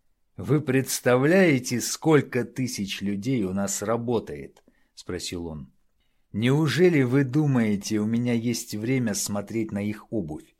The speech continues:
До свидания, господин Дронго. Боюсь, в Японии вы не сможете проявить свое мастерство. Возможно, у нас слишком специфическая страна".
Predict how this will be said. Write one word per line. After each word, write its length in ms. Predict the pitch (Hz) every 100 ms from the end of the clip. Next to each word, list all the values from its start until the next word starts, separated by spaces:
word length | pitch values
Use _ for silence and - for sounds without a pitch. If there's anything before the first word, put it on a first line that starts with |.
| _ _ _ _ -
До 140 | 120
свидания, 760 | - 147 160 165 165 131 113 107
господин 640 | 110 107 - 117 117 107
Дронго. 540 | 113 113 101 90 82 - - -
Боюсь, 480 | 104 139 165 156 117
в 60 |
Японии 760 | 113 135 135 175 180 151 127 117
вы 160 | 107 147
не 140 | 165
сможете 680 | 143 170 180 143 113 110 113
проявить 600 | 104 117 120 123 113 98
свое 320 | - 104 104
мастерство. 920 | 101 104 - 110 - - 110 101 - - - - _
Возможно, 840 | 95 117 107 135 135 113 120 117 113
у 80 | 120
нас 260 | 123 113
слишком 540 | - 127 120 - 120 113
специфическая 1300 | - 120 - 127 - 113 104 117 - - 120 117
страна". 640 | 110 - 123 127 117 73